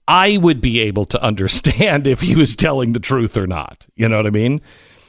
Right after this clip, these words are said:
Um, I don't know where he stands on trade. I don't know where he really stands on guns. Um,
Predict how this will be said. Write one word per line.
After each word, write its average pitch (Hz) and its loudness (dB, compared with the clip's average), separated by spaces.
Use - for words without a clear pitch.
Um, 120 2
I 131 2
don't 190 2
know 240 4
where 120 2
he 113 -2
stands 104 -4
on 101 -4
trade. 76 -8
I 117 -2
don't 202 2
know 202 4
where 254 2
he 120 0
really 127 0
stands 113 -4
on 107 -4
guns. 82 -8
Um, 104 -2